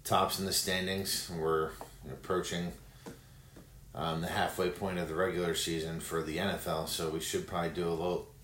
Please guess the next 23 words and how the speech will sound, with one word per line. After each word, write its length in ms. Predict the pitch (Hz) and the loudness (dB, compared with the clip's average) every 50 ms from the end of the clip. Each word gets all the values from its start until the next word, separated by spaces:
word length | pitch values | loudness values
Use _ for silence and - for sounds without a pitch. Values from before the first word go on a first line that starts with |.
| - - | -12 -6
check-in 440 | - - 101 90 - - 98 92 | -2 -2 0 0 0 -2 -2 -2
here. 200 | 90 95 92 95 | -2 -2 0 0
We 100 | 95 92 | 0 0
got, 280 | 85 85 85 80 76 - - - - - - - - - - - - - - - - - - - - - - - - - - - - - - - | 0 2 2 2 0 0 -4 -12 -18 -20 -20 -20 -20 -18 -18 -16 -12 -12 -12 -12 -12 -14 -16 -14 -14 -14 -14 -16 -18 -18 -18 -20 -20 -8 0 2
uh, 240 | 104 101 98 101 | 4 6 6 6
one 280 | 104 107 123 135 139 143 | 8 8 8 8 8 6
six 320 | 131 - 156 147 151 - | 8 8 8 8 8 6
and 80 | 143 135 | 6 8
one 200 | 131 131 135 139 | 8 8 8 6
team, 240 | 131 143 151 147 139 | 6 6 6 6 6
the 60 | 127 | 6
Seawolves, 640 | 120 - - 120 120 123 127 135 139 139 139 - - | 6 6 8 8 8 10 10 10 8 8 6 2 2
four 420 | - - - - - 117 120 127 120 | 0 0 -2 4 8 12 12 12 12
five 340 | 120 - 120 123 127 120 | 12 10 10 10 10 10
and 120 | 120 120 117 | 8 6 4
two 180 | - 123 123 | 4 4 4
teams, 420 | 120 - - 131 131 135 135 131 - | 4 4 4 4 4 4 2 2 0
Franchise 760 | - - - - 104 107 107 107 - - 113 110 110 107 107 | -2 -4 0 2 2 4 4 2 4 4 6 6 6 6 4
Flock, 500 | - - - 101 104 110 117 117 - - - - - - - - - - - - - | 0 0 4 6 8 8 8 6 4 0 -8 -10 -12 -16 -18 -18 -18 -18 -16 -12 -4
Renegades, 580 | 85 87 101 101 104 101 104 110 107 110 104 92 | 2 6 6 6 6 6 6 6 6 6 4 2
and 100 | 98 92 | 2 2
Ice 280 | 95 104 104 - - - | 4 4 4 4 2 4
Cream. 360 | - 117 113 117 123 120 - | 4 4 6 6 6 4 2